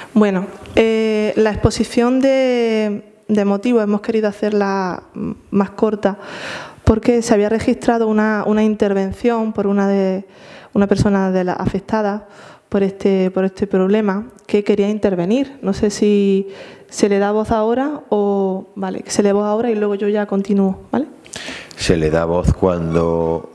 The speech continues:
Speaker 2: si os parece bien, cuando terminemos la ronda de, después de la, que es lo
Speaker 1: Pero
Speaker 2: que él ha
Speaker 1: pero es que
Speaker 2: pedido.
Speaker 1: creo que él,
Speaker 2: Es que
Speaker 1: él
Speaker 2: él había pedido intervenir en, en, por escrito,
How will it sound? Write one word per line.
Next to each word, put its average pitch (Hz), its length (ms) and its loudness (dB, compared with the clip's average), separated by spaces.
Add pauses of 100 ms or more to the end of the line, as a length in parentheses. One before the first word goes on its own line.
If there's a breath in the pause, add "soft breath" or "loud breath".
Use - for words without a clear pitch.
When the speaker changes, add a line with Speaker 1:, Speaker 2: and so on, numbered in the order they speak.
(120)
Speaker 2:
si - 200 -4
os 80 100 -2
parece 82 280 0
bien, 85 200 -2
cuando 87 280 -2
terminemos 76 800 -4
la 78 180 0
ronda 78 420 -2
de, 76 460 -4
después 69 280 -4
de 76 100 0
la, 73 340 -4 (120)
que 78 80 0
es 78 40 0
lo 78 80 0
Speaker 1:
Pero 220 80 0
Speaker 2:
que - 60 0
él 82 60 -2
ha 80 80 -2
Speaker 1:
pero - 180 0
es 170 80 -2
que 233 80 2
Speaker 2:
pedido. - 20 -4
Speaker 1:
creo 233 200 2
que 226 100 0
él, 220 100 0
Speaker 2:
Es - 80 -8
que - 80 -2
Speaker 1:
él - 140 0 (220)
Speaker 2:
él 98 140 0
había 95 240 -2
pedido 92 440 0
intervenir 90 880 -2
en, 76 240 -8 (380)
en, 53 300 -6 (140)
por 73 140 2
escrito, 90 520 0